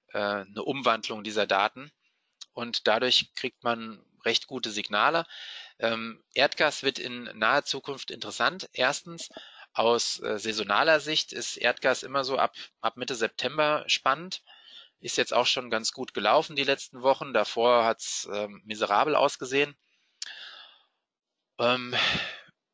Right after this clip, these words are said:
die bisherige Prognose für den Winter ist, dass es wahrscheinlich, ähm,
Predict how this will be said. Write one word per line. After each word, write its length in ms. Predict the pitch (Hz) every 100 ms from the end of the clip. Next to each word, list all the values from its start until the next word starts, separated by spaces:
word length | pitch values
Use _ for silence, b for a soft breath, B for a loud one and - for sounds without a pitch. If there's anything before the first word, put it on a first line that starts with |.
| _ _ _ _ _ _ _ _ _ _ _ _ _ -
die 240 | 104 107
bisherige 520 | - 107 120 160 151
Prognose 800 | - 113 101 120 180 175 180 175 -
für 200 | - 127
den 180 | 127 120
Winter 320 | 143 151 135
ist, 320 | 123 - -
dass 320 | 110 - -
es 220 | 98 101
wahrscheinlich, 540 | 104 - 110 110 - -
ähm, 340 | 98 104 104